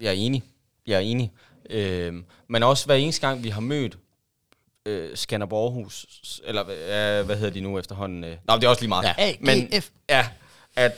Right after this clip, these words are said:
Speaker 1: at der har det også været sådan en, med sådan en, en, hvad skal jeg sige, sådan en fandelig voldsked, sådan en, øh, øh, ah, nu,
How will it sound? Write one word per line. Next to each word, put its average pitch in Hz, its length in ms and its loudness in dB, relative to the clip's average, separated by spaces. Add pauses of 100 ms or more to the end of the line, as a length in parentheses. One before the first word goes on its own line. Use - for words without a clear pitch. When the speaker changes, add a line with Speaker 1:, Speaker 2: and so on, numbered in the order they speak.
Speaker 1:
at 110 200 -4
der 139 100 6
har 123 180 0
det 113 120 2
også 127 320 4
været 101 280 4
sådan 117 400 -4
en, 95 440 -8 (300)
med 113 160 -4
sådan 123 260 -6
en, 98 460 -10
en, 95 280 -14
hvad 95 120 -8
skal - 140 -12
jeg - 40 -8
sige, 117 140 -6
sådan 127 120 -8
en 113 40 -10
fandelig 135 460 -4
voldsked, 113 540 0
sådan 117 200 -6
en, 104 200 -6
øh, 78 460 -6 (480)
øh, 95 420 -6 (2000)
ah, 120 260 -6
nu, 120 220 -4